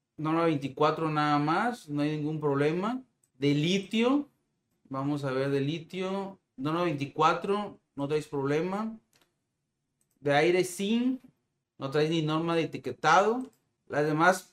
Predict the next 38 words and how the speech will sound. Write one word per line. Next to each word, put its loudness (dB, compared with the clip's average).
pilas 2
y 2
baterías 2
de 0
pilas, -2
que -4
no 0
sean -2
de 0
las -2
que -6
ya 0
mencionamos, -2
no -4
trae 0
más -2
que -4
norma 0
veinticuatro -2
y -8
sus -8
partes. -2
O -8
sea -8
que -2
ahí 2
ya 4
las 2
baterías 4
en 2
teoría 2
no -2
tienes 4
de -2
tener -2
problemas 0
para 0
importarlas. -2